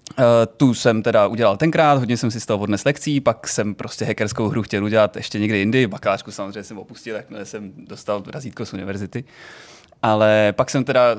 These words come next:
tu hackerskou hru zkusil udělat ještě jednou, zase se mi to vlastně zdálo o dost lepší, ale přece jenom ještě nedost dobrý, takže jsem tu myšlenku zase pustil. A potom, eh, ke konci práce na K C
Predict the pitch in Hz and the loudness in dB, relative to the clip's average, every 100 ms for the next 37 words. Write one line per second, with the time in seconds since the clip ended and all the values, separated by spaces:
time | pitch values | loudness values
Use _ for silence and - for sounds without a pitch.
0 | 107 - 110 107 117 131 135 123 123 131 | -4 -8 -6 -6 -6 -6 -6 -6 -6 -6
1 | 135 127 123 131 107 107 156 185 127 - | -2 -2 -2 -4 -6 -2 0 0 -2 -4
2 | 131 160 160 143 135 156 143 156 165 139 | -4 -4 -4 -4 -4 -2 0 0 0 -2
3 | 151 160 - 110 - 180 143 139 139 147 | -2 -4 -4 -6 -6 -4 -2 -2 -4 -4
4 | 139 143 - 127 143 117 98 139 170 117 | -4 -4 -6 -6 -6 -8 -8 -8 -8 -10
5 | 120 135 131 123 113 139 143 139 - 95 | -8 -10 -8 -10 -8 -8 -8 -10 -10 -14
6 | - 156 - - - - - _ - 117 | -10 -12 -12 -20 -20 -20 -20 _ -12 -8
7 | 151 151 - 202 151 107 104 - - 117 | -6 -4 0 2 2 -2 -6 -10 -12 -8
8 | 104 98 98 - 117 _ _ _ - 160 | -6 -6 -8 -10 -10 _ _ _ -4 -2
9 | 165 - 185 131 120 127 131 170 170 135 | -2 -4 -4 -4 -2 -4 -2 -2 0 -2
10 | 101 98 101 | 0 -2 -2